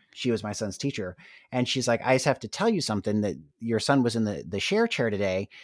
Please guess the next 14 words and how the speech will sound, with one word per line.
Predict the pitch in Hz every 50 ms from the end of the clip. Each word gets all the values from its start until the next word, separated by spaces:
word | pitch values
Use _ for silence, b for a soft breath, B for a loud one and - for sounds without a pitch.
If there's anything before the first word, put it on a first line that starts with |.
| B B -
and | 117 113
we | 120 120
asked | 123 127 - -
him | 135
to | 120 113
share | - - 123 120 120
something | - 123 120 - 127 117
that | 113 92
was | 87 110 -
happy | - 226 233 226 - 113 101 110 131 110
and | 117 113
he | 117 117
told | - 123 110 110 110
us | 110 107 - -